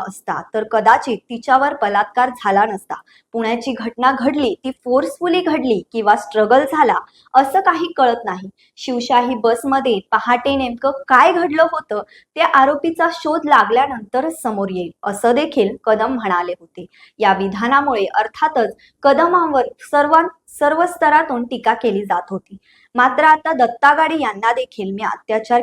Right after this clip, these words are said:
केला नसून परस्पर सहमतीने संबंध ठेवला" असा खुलासा केल्यानं नेमकं सत्य काय याचा पोलिसांना शोध घ्यावा लागणार आहे. त्यामुळे गुन्हा जर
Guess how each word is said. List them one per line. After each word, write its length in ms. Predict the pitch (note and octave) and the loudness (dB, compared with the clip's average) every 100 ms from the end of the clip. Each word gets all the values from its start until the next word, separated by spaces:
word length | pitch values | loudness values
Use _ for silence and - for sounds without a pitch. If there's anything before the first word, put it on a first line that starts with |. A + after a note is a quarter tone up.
| A#3+ | 2
केला 280 | A3+ A3 C4 | 4 6 6
नसून 380 | D4 - G3 F#3 _ _ - | 2 -6 -8 -8 _ _ 2
परस्पर 460 | D4 F4+ - F#4+ | 4 4 4 0
सहमतीने 720 | F#4+ E4 D4 D#4 D#4 D#4+ D#4+ | 0 -2 0 0 -2 -2 -4
संबंध 420 | D#4+ C4+ A3+ A#3+ B3+ | -2 -4 -4 -2 -2
ठेवला" 360 | C4 A#3+ G3+ - | 2 2 2 0
असा 240 | G#3 G#3+ G#3+ | -2 0 -2
खुलासा 500 | - A3 G#3 A#3+ B3 | 0 4 4 4 0
केल्यानं 500 | - A3+ A#3 A#3 F#3 - - - | 2 2 2 2 -4 -8 -12 -2
नेमकं 420 | C#4 D4+ E4+ G4+ | 0 2 4 4
सत्य 400 | G4+ F#4 - F#4 | 6 2 2 -2
काय 260 | E4 A3+ F#3+ - | 2 2 2 -2
याचा 260 | A3+ A3+ C4+ | -2 0 -2
पोलिसांना 600 | C4+ A3+ A#3+ C4+ C4 C#4+ | 0 0 0 -2 -2 -2
शोध 300 | - B3 B3+ | -2 0 0
घ्यावा 320 | C4+ B3 G#3 | 0 4 4
लागणार 420 | G3 F3+ F3+ F3+ | 4 0 -4 -8
आहे. 200 | E3+ - - _ _ - | -8 -10 -20 _ _ 2
त्यामुळे 400 | G#3+ A#3 C4 G#3 | 2 4 0 0
गुन्हा 360 | G3+ A#3 A#3+ C#4 | -2 -2 -2 -2
जर 100 | D4 | -4